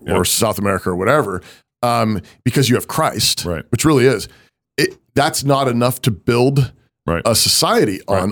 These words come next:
Speaker 2: all by itself.
Speaker 1: Yeah, but those people are, uh, that, that point doesn't make sense to me because those people are in China.
Speaker 2: Yeah.
Speaker 1: Like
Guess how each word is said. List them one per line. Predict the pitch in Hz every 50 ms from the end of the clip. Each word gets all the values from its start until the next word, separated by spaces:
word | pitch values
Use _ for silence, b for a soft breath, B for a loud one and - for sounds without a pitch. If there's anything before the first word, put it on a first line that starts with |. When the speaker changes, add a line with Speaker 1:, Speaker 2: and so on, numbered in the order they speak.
| -
Speaker 2:
all | - 135 151 156 131
by | 113 120 107
itself. | 101 - - - - 214 - - -
Speaker 1:
Yeah, | - 156
but | 104 92
those | - 117 107
people | - - 135 127 117
are, | 95 87 85 -
uh, | 110 113
that, | 120 127 120 117 127
that | 139 131 127
point | - 156 147 117
doesn't | 123 135 127 123
make | 113 110 110
sense | - 135 135 131 -
to | 151
me | 160 165
because | 151 147 120 127 110
those | 110 113 107
people | - - 143 135 127
are | 104
in | 92
China. | - 127 120 117 - - - - _ _ - - - _ _ _
Speaker 2:
Yeah. | - 120 -
Speaker 1:
Like | - 165 120 -